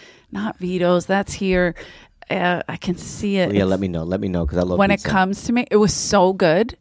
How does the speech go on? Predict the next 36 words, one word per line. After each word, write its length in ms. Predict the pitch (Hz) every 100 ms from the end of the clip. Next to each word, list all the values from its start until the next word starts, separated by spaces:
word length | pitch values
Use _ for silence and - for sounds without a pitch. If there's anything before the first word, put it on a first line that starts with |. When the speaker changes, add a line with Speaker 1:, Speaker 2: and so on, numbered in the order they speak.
| -
Speaker 2:
Uh-huh. 100 | 87
Speaker 1:
and 120 | 185
we 100 | 185
stopped 340 | 175 175 160 -
going 320 | 160 160 156
there 180 | 156 156
'cause 220 | 170 156
Speaker 2:
But 60 |
Speaker 1:
Rick 80 | 110
Speaker 2:
it 20 |
was 100 | 107
Speaker 1:
got 140 | - 90
Speaker 2:
because 120 | 101
Speaker 1:
sick. 80 | 98
Speaker 2:
of 40 |
his 140 | - -
fucking, 360 | 92 - 87 85
uh, 260 | 82 80
Speaker 1:
And 100 | 208
then 100 | 220 220
when 80 |
we 160 | 220 202
found 260 | 170 196 185
Speaker 2:
diabetes? 20 |
Speaker 1:
out 120 | 185
he 80 | 175
was 160 | 170 -
diabetic, 560 | 175 165 160 165 165 -
we 80 |
were 100 | 160
like, 180 | 156 143
"Fucking 540 | 415 - - - 185 175
Rick, 260 | 156 139
Speaker 2:
Fucking 240 | 113 - 156
Speaker 1:
man." 240 | 139 139
Speaker 2:
asshole. 380 | 156 78 73 73